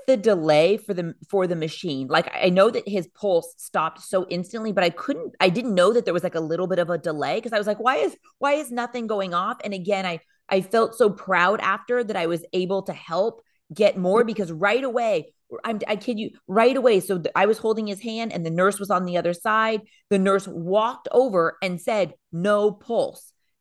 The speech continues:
And nothing was, you know, not, it was all so quick. Nothing was going off. So I just remember going in the hall and just,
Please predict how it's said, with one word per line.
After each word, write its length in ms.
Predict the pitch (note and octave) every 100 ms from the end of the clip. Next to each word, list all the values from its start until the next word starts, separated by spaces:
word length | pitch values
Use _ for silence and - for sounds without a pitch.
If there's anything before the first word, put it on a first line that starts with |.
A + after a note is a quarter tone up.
| G3+
And 320 | G3 F#3 F#3
nothing 420 | G3 A3 A3+ G3+
was, 180 | F#3 D3+
you 160 | G#3+ G#3
know, 120 | E3
not, 180 | F#3 G#3
it 60 |
was 100 | F#3+ -
all 180 | G#3 A3+
so 200 | G#3 E3+
quick. 200 | - C#4
Nothing 280 | G3+ G3 G3
was 100 | E3
going 160 | F3+
off. 140 | F#3+ F#3
So 80 | F3
I 20 |
just 120 | E3
remember 180 | F3 F3+
going 340 | D#3+ F3 G3+
in 100 | G3
the 100 | F#3
hall 500 | F3 G3 G#3 G3 F3 - _ G3
and 120 | F3+
just, 280 | F3 -